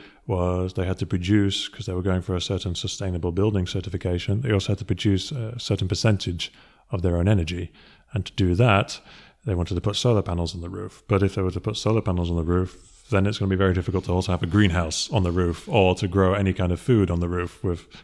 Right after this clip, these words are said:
raised beds or anything like that. So immediately there was this discussion about, well, what to prioritize. And often it's very difficult to say,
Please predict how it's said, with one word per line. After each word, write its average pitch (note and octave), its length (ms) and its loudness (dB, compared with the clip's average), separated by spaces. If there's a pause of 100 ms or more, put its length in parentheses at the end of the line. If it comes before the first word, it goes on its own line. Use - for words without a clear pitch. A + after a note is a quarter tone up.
raised E2+ 260 -4
beds F#2 240 0
or F2 80 0
anything F2+ 280 0
like F#2 100 -4
that. G2+ 220 0 (240)
So G2 180 0
immediately G2+ 720 2 (320)
there G2 100 -4
was E2+ 140 0
this D#2+ 160 -4
discussion F#2 420 -2
about, F2+ 240 -2
well, F2 420 -4
what G2 160 -4 (280)
to F2+ 100 -6
prioritize. F#2+ 680 0 (440)
And G#2+ 140 0
often A2+ 300 2
it's G2+ 100 0
very A2 180 4
difficult G2+ 480 0
to F#2 100 -4
say, F2+ 500 2